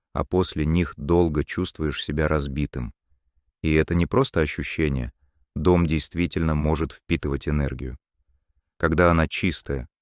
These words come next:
в доме приятно находиться, а если энергия испорчена, жить в таком месте становится тяжело. Давайте разберемся, откуда это берется. Негативная энергия может появиться в доме по-разному. Например,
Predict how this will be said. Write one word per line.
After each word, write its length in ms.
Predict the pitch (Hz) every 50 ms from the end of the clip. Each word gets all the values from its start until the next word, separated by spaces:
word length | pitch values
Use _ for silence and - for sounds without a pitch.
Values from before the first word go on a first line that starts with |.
| _ -
в 120 | - 73
доме 280 | 73 80 90 85 85 78
приятно 540 | - - 87 85 82 87 78 - - 76 69
находиться, 680 | 69 69 - - 76 71 73 73 - - - - - _ _ _ _ _ _ _ _ _ -
а 120 | - 76
если 340 | 80 85 90 - - 92 92
энергия 500 | 90 90 87 85 80 73 73 76 73 73
испорчена, 680 | 76 73 - - - 98 98 - - - 71 69 65 65 - _ _ _ _ _ _ _ -
жить 260 | 82 78 85 98 - -
в 80 | -
таком 340 | - 82 76 - 90 85 78
месте 380 | 76 76 78 78 73 - - -
становится 580 | - - - 76 76 73 69 69 - - -
тяжело. 460 | - - 76 69 71 73 65 64 62 - _ _ _ _ _ _ _ _ _ _ _ _ _ _ _ _ _ _ _ _ _ _ _ -
Давайте 380 | 73 76 73 82 87 - -
разберемся, 600 | 78 78 71 71 80 78 85 80 76 - - 73 73
откуда 320 | - - - 87 80 78
это 180 | 76 71 - 73
берется. 540 | 69 73 76 76 65 64 - - - - - _ _ _ _ _ _ _ _ _ -
Негативная 640 | 80 90 87 95 92 - - 98 85 92 85 82
энергия 520 | - - 87 87 98 110 104 87 82 80
может 320 | 76 80 80 76 78 78 - -
появиться 480 | - 78 76 78 87 87 - - 76
в 80 | 69 69
доме 320 | 73 87 87 85 80 73
по-разному. 640 | - - 80 82 90 78 69 60 65 67 62 62 - _ _ _ _ _ _ _ _ _ _ -
Например, 480 | 80 82 - - 92 90 95 101 92